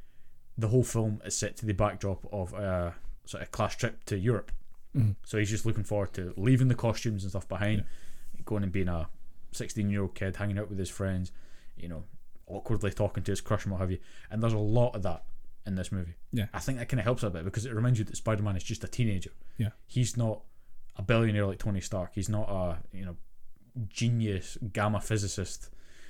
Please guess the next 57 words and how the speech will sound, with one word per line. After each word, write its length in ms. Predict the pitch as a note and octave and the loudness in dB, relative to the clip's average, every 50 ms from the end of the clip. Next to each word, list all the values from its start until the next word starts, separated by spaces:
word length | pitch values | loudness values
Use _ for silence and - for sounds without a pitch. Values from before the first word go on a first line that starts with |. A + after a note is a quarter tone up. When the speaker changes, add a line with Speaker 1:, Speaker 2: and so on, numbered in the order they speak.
| - - - | -12 -8 -4
Speaker 1:
with 260 | G#2 G2 E2+ - - | -4 -4 -4 -4 -4
seven 380 | - - - A#2 G#2 G2 G#2 G2 | -4 0 0 2 2 2 0 0
P 140 | - G#2+ G2+ G#2 | 0 0 0 -2
H 100 | G2+ - | 0 0
Ds 200 | A#2 A2+ G#2+ A2+ | 2 2 4 2
under 180 | G#2 G2 G2+ | 2 2 0
his 100 | G2 F2 | 0 0
belt 200 | - G#2 G2+ G2 | 0 0 0 0
like 160 | - F#2+ - - - - - - - - - - | -2 -4 -4 -6 -6 -8 -10 -10 -10 -10 -10 -8
Doctor 220 | - G#2 - - F#2+ | -8 -6 -6 -2 2
Banner. 300 | G#2 A#2+ B2 A2+ - - - - - - | 4 4 6 4 2 0 -4 -8 -2 2
Speaker 2:
Yeah. 180 | A#2+ A#2 G2+ - - - - - - - | 2 2 2 2 -2 -8 -10 -8 -6 -2
Speaker 1:
He's 120 | - A2 G2+ | 0 0 0
not 80 | G#2 | 0
a 40 | G2+ | 2
super 220 | - - B2+ - - | 0 2 2 2 2
soldier. 320 | - A#2+ A2 - F2+ E2+ - - | 2 2 0 0 -2 -4 -4 -4
It 120 | - G#2+ - | -4 -2 0
just 140 | C3 A2 G#2 | 0 2 2
reminds 220 | G#2 G#2+ G#2 G2 | 4 4 4 4
you 80 | G2+ F#2 | 2 2
that 160 | - G2+ - | 0 -2 -2
he 180 | - - G#2+ G#2+ | 2 4 4 4
is 100 | G2 - | 6 6
more 140 | A2+ A2 F#2+ | 4 4 4
grounded 380 | F2+ A2 G#2+ G#2 A2 G#2+ G#2 | 6 6 6 6 6 6 4
than 80 | G2 G2 | 4 2
any 140 | G2 G2 G2 | 2 2 2
other 160 | F#2+ F2+ - - | 0 0 -2 0
character. 400 | - A2+ A2+ A2 - - F2 - - - - - - - - - - - | 2 2 2 2 2 -2 -6 -6 -8 -8 -8 -8 -8 -10 -8 -8 -2 2
Speaker 2:
And 180 | A#2+ A#2 A#2 | 4 4 4
it, 80 | - - - | 4 2 0
it's, 320 | A#2+ A#2+ - A#2 - - - - | 0 0 0 0 -2 0 2 2
it's 180 | C3+ C3 C3+ | 4 2 2
good 240 | - - C3+ A#2+ - | 6 6 8 8 10
to 60 | - A#2 | 10 10
have 120 | A2 G#2+ | 10 10
him 120 | G#2+ A2 | 10 8
go 140 | G#2 - A#2 | 8 8 8
back 260 | G#2+ G#2+ G#2+ G#2 - - | 8 8 6 4 4 2
to 60 | - | 4
being 180 | A#2+ A2+ G#2+ G2 | 4 6 6 6
a 40 | |
kid. 300 | F#2 - - G2+ G2 - - - | 4 2 2 0 0 -2 -4 -2
Speaker 1:
Yeah, 200 | - A2 G2+ F2 - - - - | -2 -2 -2 -2 -4 -6 -6 -2
and 100 | - A2+ | 0 2
ultimately 360 | C3+ C3 C#3 E3 - A2+ G#2 | 2 2 0 -2 -4 -4 -4
he's 260 | F#2 A#2 A#2 G#2+ G#2 | 0 0 2 2 0
the, 120 | - A2 F#2 - - - - - - - - - - - | -2 -4 -6 -6 -8 -12 -12 -10 -8 -8 -8 -8 -8 -6
with 140 | - A2 G#2+ F#2+ | -4 -4 -2 -2
the 60 | A2+ | -2
exception 300 | - - A2+ G#2 - G2+ | -4 -4 -4 -4 -4 -6
of 60 | F#2 | -6
Captain 240 | - G#2+ F#2+ - F2 | -6 -6 -6 -4 -2
Marvel 320 | F2 G2 G#2+ G#2+ F#2+ F#2+ F2+ | 2 2 2 2 2 0 -2
and 120 | F2 - - | -4 -2 2
Thor 360 | A#2 A2 G#2+ G2 F#2 F#2 E2+ | 4 4 4 4 2 0 -2